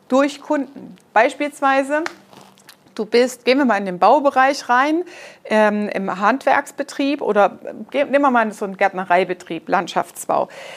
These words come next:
Ganz klassisch, du, äh, willst eigentlich als Architekt, Landschaftsarchitekt dich mit, ähm,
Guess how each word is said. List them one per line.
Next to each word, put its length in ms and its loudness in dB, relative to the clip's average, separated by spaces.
Ganz 260 0
klassisch, 580 -2
du, 260 2
äh, 260 0
willst 440 2
eigentlich 540 2
als 260 -4
Architekt, 580 -4
Landschaftsarchitekt 1200 -2
dich 200 -6
mit, 380 -8
ähm, 440 -4